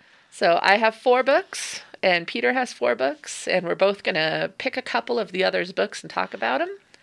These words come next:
And then we'll talk about the others, too, because we just can't help ourselves.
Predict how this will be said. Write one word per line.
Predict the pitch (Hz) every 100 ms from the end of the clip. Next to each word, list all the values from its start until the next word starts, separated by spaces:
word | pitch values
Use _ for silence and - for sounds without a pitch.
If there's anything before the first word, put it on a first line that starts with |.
| _ _ _ _ -
And | 175 175
then | 180 175
we'll | 190
talk | 214 196
about | 190 190
the | 190 175
others, | 170 165
too, | - 170
because | 170 175 160
we | 170
just | 165 - -
can't | 170
help | 165 -
ourselves. | 180 - - 214 -